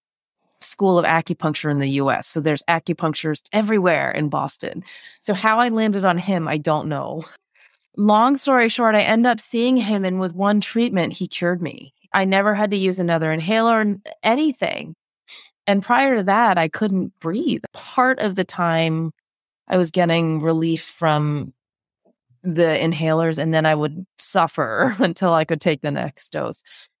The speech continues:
So for me, it was enormously mind-boggling, the shift to go from that state of, you know, this very physical ailment, I mean, literally not being able to breathe, to being fine. <laughs> And,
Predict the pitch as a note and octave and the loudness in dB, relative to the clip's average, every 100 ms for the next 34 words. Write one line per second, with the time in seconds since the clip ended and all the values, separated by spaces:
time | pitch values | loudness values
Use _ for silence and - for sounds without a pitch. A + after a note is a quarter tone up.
0 | _ _ - A3+ G#3+ B3+ D4+ D4 G#3+ - | _ _ -8 -6 -2 0 2 2 2 -2
1 | F#3 F#3+ G3+ G#3+ A3+ A#3+ - G#3 F#3 - | -2 0 2 2 2 -2 -4 -6 -6 -8
2 | _ _ - G3 G3+ A3 A#3+ A3+ F#3 E3+ | _ _ -4 0 2 4 2 2 2 2
3 | E3+ E3+ E3 D#3 - - B3+ - - - | 0 -2 -2 -4 -4 -2 -4 -4 -18 -20
4 | _ F#3 F#3+ F#3 G3 G3+ F3+ E3 E3+ G#3+ | _ -6 0 2 0 -2 -2 0 0 0
5 | - - F#3 F3 - D#3 D3 _ _ _ | -4 -4 -2 0 0 -2 -4 _ _ _
6 | _ _ _ _ _ F3 D#3+ E3+ - - | _ _ _ _ _ -4 0 -2 -4 -12
7 | F3 F3 G#3 B3 C4 - - F3+ F3+ F3+ | -8 0 2 4 2 -2 -6 -2 -2 -2
8 | F#3+ D#3+ D3+ D3+ D3 - - _ _ _ | -2 0 0 0 -2 -6 -12 _ _ _
9 | _ _ _ _ _ _ _ _ _ - | _ _ _ _ _ _ _ _ _ -20
10 | - - E3+ A3+ E3+ B2 F3+ B3 - E3 | -8 0 4 4 4 2 2 0 -2 0
11 | E3+ E3 E3 E3+ E3+ F3+ G#3 F#3+ E3+ E3+ | 0 0 2 2 4 4 4 2 2 2
12 | E3+ F3 E3 E3 E3 D#3+ D#3 G3 G#3+ G#3 | 2 0 0 0 0 0 0 2 0 -2
13 | D#3 D#3 D3+ - - G3+ E3+ - - - | -2 -2 -2 -6 -4 -4 -4 -8 -14 -8
14 | F#3+ B3+ G#3+ | -4 -2 -2